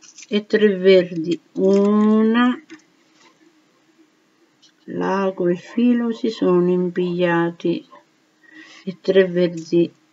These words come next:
Una bianca e tre verdi. Una, due e tre. Va bene?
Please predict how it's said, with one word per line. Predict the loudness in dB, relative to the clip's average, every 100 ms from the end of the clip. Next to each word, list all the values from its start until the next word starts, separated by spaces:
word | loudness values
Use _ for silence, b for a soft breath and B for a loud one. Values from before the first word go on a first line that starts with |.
| _ _ _ -20 -20 -20 _ _ _
Una | -2 2 4 2
bianca | 0 0 0 2 0 0 -2 -2 0 0 -4 -12 _ _
e | -4 -2
tre | 0 2 2
verdi. | 0 2 0 -4 -6 -4 -4 -8 _ -20 -8
Una, | -2 2 2 0 -2 -4 -8 -20 _ _ _ _ _ _ _
due | -20 -4 0 2 2 4 4 2 -2 _ -20 -20 _ _ -20 _ _ _ _ _ _ _ _
e | 0 2 2
tre. | 0 0 -2 -10 -20 -20 -20 -10
Va | -6 -2
bene? | 0 0 0 0 -4